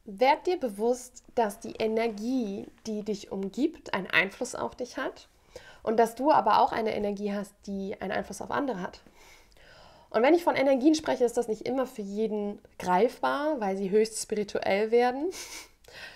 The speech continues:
Aber was ich damit auch meine, ist eine Überzeugung, mit der du zum Beispiel in eine Situation trittst. Und wenn du den Glaubenssatz hast,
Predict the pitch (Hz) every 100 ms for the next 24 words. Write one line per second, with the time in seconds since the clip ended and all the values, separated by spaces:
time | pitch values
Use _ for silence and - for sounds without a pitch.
0 | - - - - 226 247 254 254 254 254
1 | 233 262 240 220 214 214 214 - 214 214
2 | 220 226 - 254 262 226 202 208 220 -
3 | 214 214 208 208 208 - 190 196 - 196
4 | 196 196 190 - 190 - 196 190 - -
5 | - - - - - _ - - - -
6 | 208 311 370 247 208 202 269 247 196 190
7 | - - 202 - -